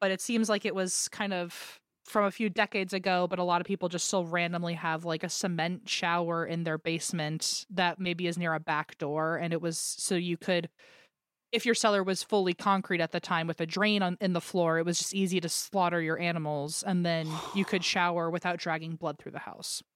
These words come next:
Speaker 1: Cute.
Speaker 2: That's thoughtful, I guess. I mean, I understand it. I do. I just am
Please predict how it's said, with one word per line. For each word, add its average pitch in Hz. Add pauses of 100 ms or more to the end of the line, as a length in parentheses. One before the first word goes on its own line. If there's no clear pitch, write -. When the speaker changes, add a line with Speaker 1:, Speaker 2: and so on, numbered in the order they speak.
(120)
Speaker 1:
Cute. 294
Speaker 2:
That's -
thoughtful, -
I 69
guess. -
I -
mean, 240
I 226
understand 214
it. 165
I 185
do. 175 (220)
I 175
just 165
am 151